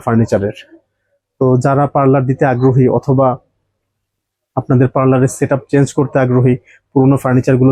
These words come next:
চেঞ্জ করতে চাচ্ছেন, অতি সত্বর আমাদের শোরুমে চলে আসুন। আমরা ইনশাল্লাহ আপনাদেরকে এর থেকে অনেক ভালো ভালো কালেকশন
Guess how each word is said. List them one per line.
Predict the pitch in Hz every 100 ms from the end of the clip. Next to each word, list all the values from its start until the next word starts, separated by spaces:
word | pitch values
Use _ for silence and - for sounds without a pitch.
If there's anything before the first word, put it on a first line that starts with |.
| 127
চেঞ্জ | 135 131
করতে | 135 135 131
চাচ্ছেন, | 110 - 226 - _ _ _ -
অতি | 147 160
সত্বর | - - 160 139
আমাদের | 135 139
শোরুমে | - 135 139 139
চলে | 135 131
আসুন। | - 202 165
আমরা | 135 131
ইনশাল্লাহ | - 127 127 117
আপনাদেরকে | 117 113 120 113 127 120
এর | 143 -
থেকে | 165 156 151
অনেক | 143 131
ভালো | 135 131
ভালো | 131 131
কালেকশন | 131 123 -